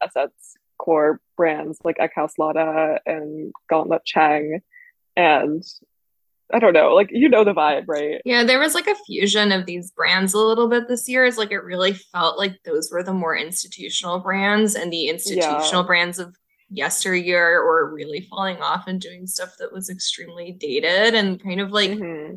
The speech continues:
Speaker 2: derivative of their own archives or, like, even derivative of, like, fast fashion stuff that I've seen, which is tragic, like,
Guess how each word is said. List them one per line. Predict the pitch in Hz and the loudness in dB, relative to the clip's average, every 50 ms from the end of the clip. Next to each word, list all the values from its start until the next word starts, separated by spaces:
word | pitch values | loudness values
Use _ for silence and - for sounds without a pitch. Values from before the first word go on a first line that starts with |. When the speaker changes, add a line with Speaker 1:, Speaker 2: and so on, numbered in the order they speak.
| - - | -4 0
Speaker 2:
derivative | 208 196 185 170 170 165 190 190 202 214 220 | 0 2 4 2 2 0 0 -2 -2 -2 -2
of | 220 208 208 | -4 -2 -2
their | 208 196 - - | 0 -2 -2 -2
own | 151 160 170 170 | -4 -8 -8 -8
archives | 151 - 147 143 - - 190 180 190 202 220 214 196 | -8 -12 -12 -14 -16 -12 -10 -6 -4 -4 -4 -6 -8
or, | - 190 196 220 254 | -6 -4 -2 0 0
like, | 277 277 269 - - _ _ _ _ _ - | 0 0 -2 -6 -16 _ _ _ _ _ -6
even | 208 202 208 220 214 208 202 | -6 -2 -2 0 0 0 -2
derivative | 208 185 175 170 165 165 180 190 202 208 196 196 | -2 -2 -2 -2 -2 -4 -4 -4 -4 -2 -2 -4
of, | 190 185 185 190 | -6 -8 -6 -8
like, | 185 156 156 - _ _ - | -10 -10 -10 -14 _ _ -12
fast | 170 165 170 170 - - - - - | -6 -6 -6 -6 -6 -10 -14 -14 -18
fashion | - - - 175 190 185 - - - - 180 185 | -16 -14 -12 -10 -8 -8 -8 -8 -8 -10 -14 -14
stuff | - 175 160 - - | -14 -14 -16 -18 -20
that | 180 - | -14 -12
I've | 170 175 185 | -12 -12 -12
seen, | 185 - - - - - | -12 -16 -16 -16 -18 -18
which | 151 185 - | -18 -18 -14
is | 180 175 - - - - _ - | -10 -10 -10 -10 -12 -20 _ -10
tragic, | 170 175 180 180 180 185 180 165 160 160 - - _ - | -6 -2 -2 -2 -2 -4 -8 -12 -12 -12 -12 -14 _ -10
like, | 175 170 156 156 - | -6 -6 -6 -8 -8